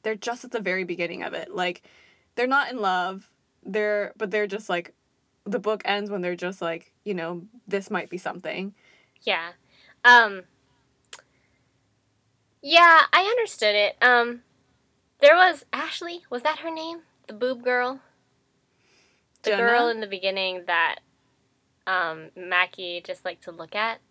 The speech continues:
Speaker 2: No, no, no.
Speaker 1: Her name's not Ashley.
Speaker 2: She's, like,
Speaker 1: Um,
Speaker 2: the popular one. She, she was the one
Speaker 1: Yeah,
Speaker 2: that had
Speaker 1: I
Speaker 2: the
Speaker 1: kn-
Speaker 2: piercing.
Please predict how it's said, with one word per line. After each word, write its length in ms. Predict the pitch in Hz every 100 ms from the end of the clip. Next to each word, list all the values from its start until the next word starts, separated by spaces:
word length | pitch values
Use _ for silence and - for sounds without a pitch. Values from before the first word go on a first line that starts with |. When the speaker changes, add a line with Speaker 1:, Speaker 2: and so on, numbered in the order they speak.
| _ 170
Speaker 2:
No, 220 | 170 156 156
no, 140 | 156
no. 240 | 156 156 160 _ _ _ _
Speaker 1:
Her 100 | 262
name's 280 | 233 240 269
not 120 | 285 220
Ashley. 640 | 180 - 185 165 180 220 _ _ -
Speaker 2:
She's, 540 | 302 202 190 185 247
like, 80 | 254
Speaker 1:
Um, 40 | -
Speaker 2:
the 60 | 220
popular 560 | - 220 220 233 226
one. 460 | 220 214 214 214 220
She, 280 | - 285 277
she 140 | 311
was 100 | 311
the 60 | 277
one 100 | 277
Speaker 1:
Yeah, 20 |
Speaker 2:
that 60 | 233
had 100 | 233
Speaker 1:
I 40 |
Speaker 2:
the 40 | 302
Speaker 1:
kn- 80 | 226
Speaker 2:
piercing. 500 | 190 - - -